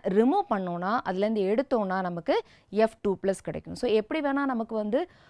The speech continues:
ஆ, கேள்விகள் வரலாம். So, அதுக்கேத்தாபடி நம்ம வந்து, ஆ, விடைகளை நம்ம தேர்ந்தெடுக்கணும். அடுத்த கேள்விக்கு போலாம். இப்போ ஆக்சிஜன் ஐசோடோப் ஒண்ணு கொடுத்திருக்காங்க. இந்த ஆக்சிஜன் ஐசோடோப்புடைய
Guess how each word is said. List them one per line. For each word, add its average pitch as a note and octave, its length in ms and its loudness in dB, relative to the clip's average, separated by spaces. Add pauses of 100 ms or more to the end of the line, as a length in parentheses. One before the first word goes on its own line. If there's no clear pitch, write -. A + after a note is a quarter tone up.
(160)
ஆ, G3 480 2
கேள்விகள் A3+ 500 2
வரலாம். F3 380 4 (140)
So, G3 200 0
அதுக்கேத்தாபடி A3+ 680 0
நம்ம G#3+ 200 -2
வந்து, G3+ 340 0 (420)
ஆ, F#3 280 4
விடைகளை G#3 460 2
நம்ம A#3+ 240 -2
தேர்ந்தெடுக்கணும். D3+ 760 -2 (120)
அடுத்த G#3 220 0
கேள்விக்கு F3+ 360 -2
போலாம். F3+ 340 -2 (260)
இப்போ - 260 0
ஆக்சிஜன் C#4 480 4 (500)
ஐசோடோப் G#3 520 2
ஒண்ணு F#3 160 -4
கொடுத்திருக்காங்க. F#3 600 -2 (680)
இந்த C#4 220 4
ஆக்சிஜன் C4+ 480 2
ஐசோடோப்புடைய A3+ 760 0